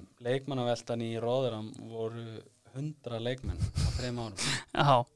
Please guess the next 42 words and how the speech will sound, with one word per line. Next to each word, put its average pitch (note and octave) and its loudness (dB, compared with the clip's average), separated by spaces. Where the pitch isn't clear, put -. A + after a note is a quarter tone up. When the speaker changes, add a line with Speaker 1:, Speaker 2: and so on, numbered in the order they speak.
Speaker 1:
No C3+ 2
joke, C3+ -4
sko. - 4
Speaker 2:
Já. D#3 12
Speaker 1:
Það C#3+ 2
var - 2
bara, G#2+ -2
ég A2+ -18
held G#2+ -6
að G2+ -4
rétt C3 -4
tæplega B2+ -4
hundrað. C3 -10
Það - -16
var G2+ -10
ótrúlegt. A#2 -8
Ég A#2 -20
fór C3 2
yfir D#3 0
þetta, D#3 -4
bara A#2+ -4
nafn C3+ 12
Speaker 2:
Já. D#3+ 12
Speaker 1:
fyrir C#3 4
nafn, C3+ 2
Speaker 2:
Já. D#3 10
Speaker 1:
bara - -16
til A#2 -2
að - -8
telja D#3 0
þetta. D#3 -6
Það, A#2 -8
við C3 -14
spiluðum D3+ 2
alltaf D3 0
sama A2+ 0
lið. F#2+ -6
Speaker 2:
Já. E3+ 12
Speaker 1:
Alltaf. G4+ 8
Hann C3 -6
gaf C#3+ 8
þeim C#3+ 4